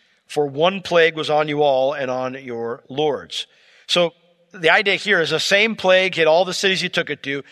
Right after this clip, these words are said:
This is on you guys. You guys have done something wrong. And so you need to give five, each of you give an offering of both a golden tumor statue, whatever that was, and a golden little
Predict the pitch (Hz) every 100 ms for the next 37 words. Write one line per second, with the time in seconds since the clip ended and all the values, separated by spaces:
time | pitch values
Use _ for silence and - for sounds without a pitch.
0 | - _ 139 208 254 254 240 220 190 147
1 | 95 95 135 185 247 254 226 226 214 175
2 | 185 185 - 165 151 175 165 156 160 190
3 | 170 104 87 _ _ - - 165 196 180
4 | 156 214 202 185 170 160 - 185 196 247
5 | 226 254 220 165 156 160 226 277 247 165
6 | 135 127 170 - _ _ - 165 143 143
7 | - 175 147 139 - 143 123 185 226 226
8 | 202 190 185 - 196 196 196 185 175 123
9 | 156 160 165 143 156 151 - _ 135 120
10 | 139 160 156 151 151 139 147 151 143